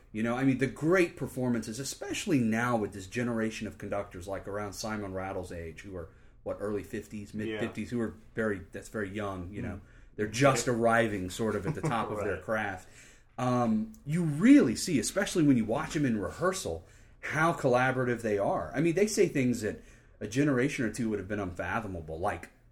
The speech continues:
Speaker 1: "What do you think of that passage? How should that phrase go?" They actually actively ask their players and engage them,
Speaker 2: Right.
Speaker 1: you know, in the decision-making process. So,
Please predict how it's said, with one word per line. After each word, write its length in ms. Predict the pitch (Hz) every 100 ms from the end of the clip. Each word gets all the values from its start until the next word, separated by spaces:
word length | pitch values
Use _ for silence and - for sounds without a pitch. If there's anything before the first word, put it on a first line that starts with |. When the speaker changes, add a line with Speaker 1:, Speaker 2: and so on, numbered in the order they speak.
| _ _
Speaker 1:
"What 160 | 95 131
do 60 | 151
you 160 | 170
think 280 | 165 233 262
of 100 | 175
that 240 | 123 101
passage? 600 | - 107 87 - 80 - - - -
How 180 | 92
should 200 | - 131 135
that 240 | 165 170
phrase 380 | 220 233 233 -
go?" 160 | 110
They 120 | 107 151
actually 460 | 156 - 139 131 131
actively 520 | 135 135 127 120 117
ask 400 | 110 117 113 -
their 120 | 101 90
players 420 | 107 113 107 98
and 80 | 92
engage 480 | 85 98 123 127
them, 240 | 90 78 -
Speaker 2:
Right. 400 | 123 117 104 - - - - - - -
Speaker 1:
you 120 | 120
know, 120 | 107
in 160 | 113 131
the 60 | 123
decision-making 760 | 110 127 120 120 110 107 101
process. 420 | 117 113 104 104
So, 320 | - 233 202